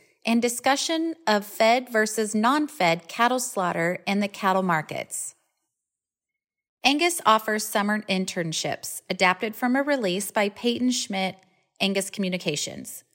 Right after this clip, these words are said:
The American Angus Association offers opportunities for college students to further their education and gain experience with the world's leading beef cattle association.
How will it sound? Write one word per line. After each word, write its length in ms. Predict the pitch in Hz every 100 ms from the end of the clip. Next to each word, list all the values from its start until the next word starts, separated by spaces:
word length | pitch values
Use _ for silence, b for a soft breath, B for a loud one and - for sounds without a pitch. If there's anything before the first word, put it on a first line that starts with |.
| _ _ _ _ _
The 80 | 240
American 380 | 262 320 330 381
Angus 320 | 220 220 220
Association 880 | 233 208 202 202 196 160 - 175 180
offers 420 | 185 - 202 -
opportunities 760 | 226 262 320 - 208 190 185 185
for 140 | 202
college 400 | - 247 254 247
students 500 | - 170 160 175 -
to 120 | -
further 400 | 226 233 240 285
their 180 | 262 254
education 720 | 208 214 214 175 165 - 170 190
and 160 | 185
gain 220 | 190 202
experience 960 | 262 247 - 240 262 226 156 160 175 -
with 140 | 202 202
the 80 |
world's 460 | 190 185 185 185 190
leading 340 | 190 208 269
beef 340 | 262 196 202 -
cattle 340 | 196 170 170
association. 1000 | - - 170 160 175 180 214 - 156